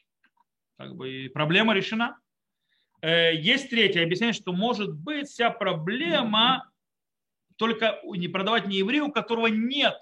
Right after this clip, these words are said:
клочка земли, который не живёт в земле Израиля. Но если не еврей уже и так живёт в земле Израиля, то ты ничего не изменил в его статусе. По этой причине, то есть, нету запрета. То есть тоже такое вот при-, так приводит, э,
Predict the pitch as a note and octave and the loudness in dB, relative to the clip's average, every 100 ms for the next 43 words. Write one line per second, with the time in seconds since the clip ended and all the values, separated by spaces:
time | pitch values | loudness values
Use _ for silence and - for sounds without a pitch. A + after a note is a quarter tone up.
0 | _ E3 D#3 - - F3+ C#3+ D3 D3+ D3+ | _ -6 -6 -6 0 0 2 -4 -4 -4
1 | D3+ - F3+ G#3 E3+ G#3+ F#3+ C#3+ C3 A#2 | -6 -6 0 0 0 -2 -2 -4 -8 -10
2 | - F2+ - _ _ _ _ D3+ G3 C4 | -14 -20 -20 _ _ _ _ -4 -2 -2
3 | C4+ G3+ F#3+ F3 G#3 A3+ E3 F#3 B3+ C4 | -4 -4 -2 -2 0 0 0 -2 -2 -4
4 | F#3+ D#3 C3+ C3+ B2 A#2 G#2 A2 C3+ - | -4 -6 -8 -12 -14 -14 -14 -12 -12 -14
5 | _ _ _ _ _ _ _ _ _ D3 | _ _ _ _ _ _ _ _ _ -6
6 | E3+ F3+ F3+ D3 E3+ D#3+ A#2+ G2+ - - | -4 -2 -2 -2 -4 -4 -6 -12 -18 -20
7 | _ - _ _ _ _ _ _ _ _ | _ -20 _ _ _ _ _ _ _ _
8 | _ _ D#3 F3 C#3+ E3 G3+ G#3 E3+ D#3 | _ _ -2 -2 -4 -6 -4 -4 -6 -8
9 | D#3+ E3+ E3+ D#3 C#3+ - A2+ G2 - B2+ | -6 -6 -6 -8 -10 -12 -14 -16 -14 -14
10 | - D3 C3 C#3 - C#3 B2 B2 - D3 | -6 -6 -6 -12 -10 -8 -8 -10 -8 -8
11 | D3 C#3+ - D#3 D#3 D#3+ C#3+ - C#3+ C3 | -8 -10 -6 -4 0 0 -2 -6 -8 -6
12 | B2+ B2+ B2+ B2 B2+ B2+ | -6 -6 -6 -8 -8 -10